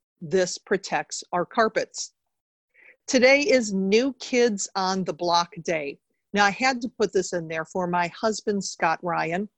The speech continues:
who is a huge Donnie Wahlberg fan.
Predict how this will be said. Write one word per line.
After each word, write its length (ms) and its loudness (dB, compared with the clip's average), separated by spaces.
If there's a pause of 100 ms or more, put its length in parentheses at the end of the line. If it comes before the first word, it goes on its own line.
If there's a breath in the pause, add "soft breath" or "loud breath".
who 260 0
is 360 0
a 160 2
huge 680 4
Donnie 320 2
Wahlberg 560 0
fan. 520 0